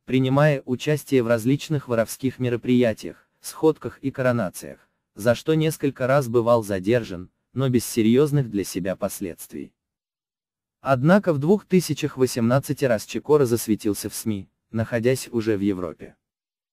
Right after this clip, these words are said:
Дело в том, что европейские правоохранительные органы провели спецоперацию,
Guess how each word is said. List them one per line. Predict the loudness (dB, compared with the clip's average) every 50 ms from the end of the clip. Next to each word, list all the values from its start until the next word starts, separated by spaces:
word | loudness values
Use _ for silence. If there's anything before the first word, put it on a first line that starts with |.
| _ _ -16
Дело | -8 0 4 6 6 6 6
в | 2 0
том, | 0 0 2 2
что | 0 0 0 2
европейские | 2 2 2 -2 -4 -2 0 -2 -2 -2 -2 -2 -2 -2
правоохранительные | -2 -2 0 0 0 0 -2 -4 -4 -4 -4 -4 -6 -6 -4 -4 -4 -6 -8 -6
органы | -2 -2 -2 0 -2 -2 -4 -4 -4
провели | -2 -2 0 0 2 2 0
спецоперацию, | -2 -4 -4 -4 -4 -4 -2 -2 -2 -2 -2 -2 -4 -4 -4 -4 -6 -10 -16 -16 -16 -18